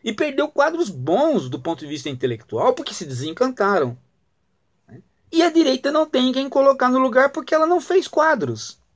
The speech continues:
Você percebe que, é, a coisa mais simples do mundo pra você conseguir um espaço hoje na, no, no jornalismo brasileiro é você ser de direita. Por quê? Porque não tem ninguém.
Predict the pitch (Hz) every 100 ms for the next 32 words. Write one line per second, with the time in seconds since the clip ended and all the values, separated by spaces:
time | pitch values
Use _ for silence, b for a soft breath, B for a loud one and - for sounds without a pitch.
0 | _ _ _ _ - - 202 170 214 196
1 | - 160 127 B B B B - 147 147
2 | 139 135 127 117 123 180 175 247 - -
3 | 196 196 151 131 139 131 147 220 175 123
4 | 127 135 135 131 131 127 135 127 139 131
5 | - - 151 147 - 117 - b b b
6 | 123 156 180 123 113 110 - _ 123 127
7 | 127 117 117 123 123 117 120 117 131 127
8 | 123 127 131 139 180 226 403 440 415 440
9 | 415 392 277 262 - - 247 208 220 302
10 | 381 359 370 262 302